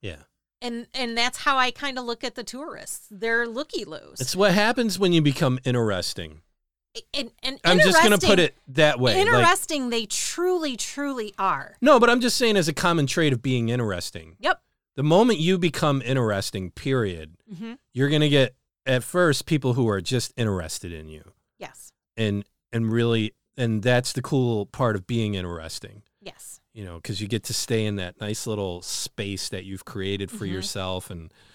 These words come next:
Speaker 1: and not only is it just for yourself now, but you find that there's others that can come in
Speaker 2: Yeah.
Speaker 1: and,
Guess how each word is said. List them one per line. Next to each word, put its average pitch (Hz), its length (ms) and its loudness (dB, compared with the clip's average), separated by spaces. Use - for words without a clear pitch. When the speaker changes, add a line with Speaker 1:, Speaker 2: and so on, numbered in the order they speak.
Speaker 1:
and 98 260 -8
not 107 260 -2
only 104 220 -4
is 98 140 -10
it 90 60 -16
just - 200 -8
for 101 120 -10
yourself 98 520 -6
now, 95 240 -8
but 82 160 -14
you - 60 -20
find 85 300 -16
that 78 120 -16
there's 76 220 -18
others 87 340 -14
that 87 140 -14
can 90 100 -16
come 85 240 -16
in 85 220 -14
Speaker 2:
Yeah. 78 140 -10
Speaker 1:
and, 71 120 -20